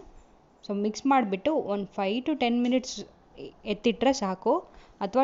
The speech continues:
ಡೈರೆಕ್ಟಾಗೆ ನೀವು ತವ ಮೇಲೂ ಹಾಕ್ಬೋದು. So ಇಲ್ಲಿ ನಾನು ಒಂದು ಫೈವ್ ಮಿನಿಟ್ಸ್ ತನಕ ಬಿಟ್ಟಿದ್ದೀನಿ ಅಷ್ಟೇ. So ನೋಡಿ ಇವಾಗ ಇದನ್ನು ಬಿಸಿ ತವದ ಮೇಲೆ ಸ್ಪ್ರೆಡ್ ಮಾಡ್ತಾ ಇದ್ದೀನಿ. ನೀಟಾಗಿ ಒಂದು ರೌಂಡ್ ಸ್ಪ್ರೆಡ್ ಮಾಡಿಬಿಡಿ ಸಾಕು.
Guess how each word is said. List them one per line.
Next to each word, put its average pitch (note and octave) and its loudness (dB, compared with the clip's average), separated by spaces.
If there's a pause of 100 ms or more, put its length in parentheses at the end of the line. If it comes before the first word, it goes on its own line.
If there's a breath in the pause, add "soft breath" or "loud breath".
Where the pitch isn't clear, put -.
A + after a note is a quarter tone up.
ಡೈರೆಕ್ಟಾಗೆ A#3+ 4 (500)
ನೀವು G#3 -2 (160)
ತವ G3+ 6
ಮೇಲೂ G3+ 0
ಹಾಕ್ಬೋದು. F#3 -2 (320)
So A3 -4
ಇಲ್ಲಿ G#3 0
ನಾನು A3 0
ಒಂದು G3+ -2
ಫೈವ್ G3+ 0
ಮಿನಿಟ್ಸ್ A#3+ -2
ತನಕ A3+ -2 (120)
ಬಿಟ್ಟಿದ್ದೀನಿ G3 0
ಅಷ್ಟೇ. - -8 (480 loud breath)
So - -18 (100)
ನೋಡಿ G3 -2 (180)
ಇವಾಗ F#3+ -4
ಇದನ್ನು A3 -2 (580 soft breath)
ಬಿಸಿ A3 -4
ತವದ G3+ 0
ಮೇಲೆ F#3+ -2 (100)
ಸ್ಪ್ರೆಡ್ F#3 -2
ಮಾಡ್ತಾ G3 -2
ಇದ್ದೀನಿ. F3+ -4 (300)
ನೀಟಾಗಿ A#3+ 0
ಒಂದು G3 -2
ರೌಂಡ್ A#3 0
ಸ್ಪ್ರೆಡ್ F#3+ -4
ಮಾಡಿಬಿಡಿ F3+ -4 (100)
ಸಾಕು. F3+ -4